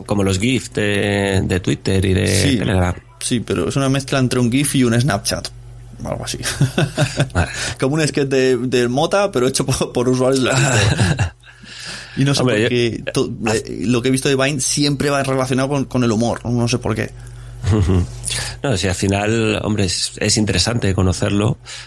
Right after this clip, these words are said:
Speaker 1: Lo que pasa es que creo que primero debemos de aprender a utilizar
Speaker 2: Hmm.
Speaker 1: bien Facebook, eh, YouTube, Twitter, Telegram, LinkedIn, Google Plus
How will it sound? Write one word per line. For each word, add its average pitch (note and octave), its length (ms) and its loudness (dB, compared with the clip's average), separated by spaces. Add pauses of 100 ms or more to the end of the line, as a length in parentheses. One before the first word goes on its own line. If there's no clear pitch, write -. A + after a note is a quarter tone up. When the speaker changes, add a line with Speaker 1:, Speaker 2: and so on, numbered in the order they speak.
(120)
Speaker 1:
Lo F2+ 100 -2
que E2+ 60 0
pasa F#2 240 0
es F#2 60 0
que G2+ 360 0
creo F#2+ 260 2
que F#2+ 200 0
primero G2 320 2
debemos F#2+ 360 2
de F#2+ 360 2
aprender G2+ 400 2
a - 20 2
utilizar F#2+ 680 0 (200)
Speaker 2:
Hmm. A#2+ 260 2
Speaker 1:
bien F#2 280 2
Facebook, F#2+ 840 2 (100)
eh, F2+ 320 2
YouTube, F#2+ 560 0
Twitter, G2 680 0 (240)
Telegram, F#2 560 0
LinkedIn, G2 640 0 (380)
Google F2 300 0
Plus G2+ 580 0